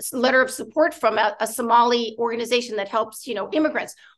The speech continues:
Well, that letter of support was basically, they thought, to help him get a job or fight a D W I in another state. Um, nobody in this story will want,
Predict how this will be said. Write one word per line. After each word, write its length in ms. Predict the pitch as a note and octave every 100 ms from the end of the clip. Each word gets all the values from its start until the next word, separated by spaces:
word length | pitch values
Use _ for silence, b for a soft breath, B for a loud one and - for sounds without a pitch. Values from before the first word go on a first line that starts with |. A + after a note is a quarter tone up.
| D#4
Well, 80 |
that 140 | G4+ G4+
letter 200 | B4 F#4
of 80 | D4
support 360 | C4 - D4+
was 120 | C4
basically, 640 | A#3+ D4 D4 B3 B3 A#3+ -
they 100 | C#4
thought, 260 | B3 C4+ C4
to 80 | B3+
help 220 | C4 C4
him 80 | B3
get 140 | A#3
a 80 | G#3+
job 260 | A#3 A3+ A3
or 140 | G#3
fight 180 | G#3+ A3+
a 60 |
D 160 | - A3
W 320 | A3 G3+ G3+
I 140 | G#3 G3+
in 100 | F#3
another 260 | F#3 F3+
state. 380 | E3 - D#3+ - _ _ B B B -
Um, 400 | D4 D4+ D4+ D4+ - _ _ _ _ - - -
nobody 800 | C#4+ D4+ F#4+ C#5 A4 G4+ F#4+ - -
in 160 | C#4+ D4+
this 240 | D4 -
story 640 | - C#4 C4 F#3 - G#3+ _ _ _ _ _ _ _ -
will 560 | A#3 A#3+ C#4+ C4+ B3+ B3
want, 300 | C4 C4